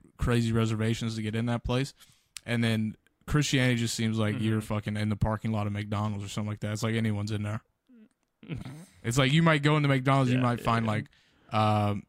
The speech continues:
Speaker 1: I don't know, you might find, like, Bill Gates eating a Big Mac or something like that. Like, it's very diverse, but you also, you're also gonna find, uh,
Speaker 2: Mm-hmm.
Speaker 1: you know,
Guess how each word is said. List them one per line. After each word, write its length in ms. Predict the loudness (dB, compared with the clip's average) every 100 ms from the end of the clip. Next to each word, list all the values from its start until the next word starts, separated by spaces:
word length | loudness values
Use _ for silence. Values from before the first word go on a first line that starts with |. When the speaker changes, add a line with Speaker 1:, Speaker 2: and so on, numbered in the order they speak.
| -2
Speaker 1:
I 120 | 0
don't 100 | 2
know, 120 | 2
you 140 | 2 2
might 160 | 0 0
find, 280 | 0 2
like, 200 | 0 -2 -2
Bill 140 | 0
Gates 280 | 0 0 0
eating 160 | 0 -2
a 40 |
Big 240 | 0 -2 0
Mac 240 | -2 -4
or 40 | -6
something 180 | -4 -4
like 140 | -4
that. 120 | -4 -2
Like, 180 | -2
it's 140 | -4 -4
very 240 | 0 0
diverse, 480 | 0 0 0 0 0
but 240 | -4 -6 -8 _ _ _ -20 -8
you 180 | 0 2
also, 300 | 2 0 -2
you're 240 | 0 4
also 240 | 4 2 0
gonna 180 | 0 0
find, 360 | 0 0 0
uh, 280 | -2 -2 -4
Speaker 2:
Mm-hmm. 120 | -6 -4
Speaker 1:
you 80 | -4
know, 200 | -4